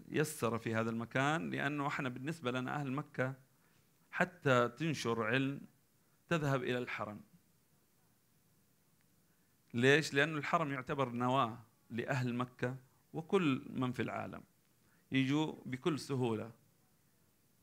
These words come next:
فالحمد لله رب العالمين إنه خلال هذه الفترة اللي هي سبعتاشر سنة وجدت إنه هناك في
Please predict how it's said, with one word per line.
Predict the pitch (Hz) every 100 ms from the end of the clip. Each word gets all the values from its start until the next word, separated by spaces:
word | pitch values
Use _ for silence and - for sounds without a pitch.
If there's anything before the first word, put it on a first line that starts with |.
| _ _ _ _ _ _ _
فالحمد | - 135 139 139 143 - 135 139 185 180
لله | 151 151 151
رب | 139 131
العالمين | 127 131 139 139 - - - _ 135
إنه | 127 123 123 123 - - _ _ _ _ _ -
خلال | - 135 160 160
هذه | 156 147 131 139 131 - _ _ _ -
الفترة | 113 151 151 120 120
اللي | 117 117
هي |
سبعتاشر | 107 123 135 123
سنة | 113 139 139 127
وجدت | 127 151 -
إنه | 131 127 123
هناك | 131 143 131 139 151 151 _ _ _ _ _ _ _ _ _ _ _ _ _ _ _ _ _ _
في | - 175 165 165